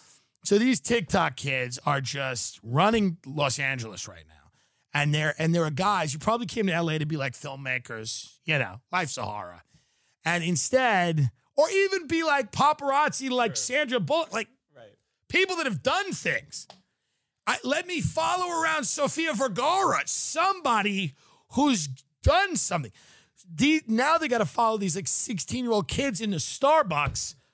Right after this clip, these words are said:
Speaker 1: while these kids come out and they're like, "Hi." And he's like, "Hey, what's going on with you?" And they're like, "Nada,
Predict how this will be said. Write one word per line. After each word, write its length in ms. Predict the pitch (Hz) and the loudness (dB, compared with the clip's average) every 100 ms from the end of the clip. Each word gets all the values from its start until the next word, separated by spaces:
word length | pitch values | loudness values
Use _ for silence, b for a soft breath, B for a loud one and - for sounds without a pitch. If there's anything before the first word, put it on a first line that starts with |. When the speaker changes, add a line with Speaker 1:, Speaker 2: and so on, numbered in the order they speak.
| _ _ | _ _
Speaker 1:
while 240 | 196 233 226 | 2 4 4
these 180 | 196 | 0
kids 300 | - 247 233 | 0 -2 -2
come 180 | - 214 | -2 -4
out 120 | 208 | -4
and 80 | 202 | -4
they're 80 | 180 | -4
like, 200 | 151 127 | -4 -6
"Hi." 800 | - - 110 113 110 110 107 127 _ _ _ _ _ _ _ | -12 -14 -10 -8 -8 -10 -10 -12 _ _ _ _ _ _ _
And 140 | 135 185 | 0 2
he's 160 | 139 | 0
like, 140 | 135 - | -2 -2
"Hey, 460 | - 302 330 294 123 - | 2 2 2 0 -2 -4
what's 320 | 156 180 - | -2 -2 -2
going 300 | - 240 247 | 0 0 2
on 260 | 302 370 330 | 2 2 0
with 140 | 202 | -2
you?" 260 | 185 151 127 | -2 -4 -6
And 100 | 123 | -8
they're 100 | 117 | -8
like, 280 | 113 98 - _ | -10 -14 -20 _
"Nada, 320 | 101 101 104 | -14 -14 -14